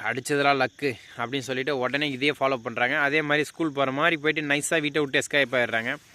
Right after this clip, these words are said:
எஸ்கேப் ஆயிட்டு, எங்கடா போறோம்? இந்த போலீஸ் ஸ்டேஷனுங்க. அதுவும் வழக்கமா யூனிஃபார்ம்ல போறவங்க இன்னைக்கு அன்யூனிஃபார்ம்ல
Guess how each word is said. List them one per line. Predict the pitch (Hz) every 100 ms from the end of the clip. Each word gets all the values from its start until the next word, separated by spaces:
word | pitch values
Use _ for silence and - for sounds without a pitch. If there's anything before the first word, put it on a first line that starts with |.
| - - 143
எஸ்கேப் | - 175 147
ஆயிட்டு, | 143 151 151 - - - - 160
எங்கடா | 208 220 180
போறோம்? | 139 139
இந்த | 151 -
போலீஸ் | 151 143
ஸ்டேஷனுங்க. | 127 113 110 104 - _ _ - - 135
அதுவும் | 165 202 165
வழக்கமா | 170 175 180 180
யூனிஃபார்ம்ல | 180 190 165 151 139
போறவங்க | 139 139 165 151
இன்னைக்கு | 151 175 131
அன்யூனிஃபார்ம்ல | 151 190 165 156 143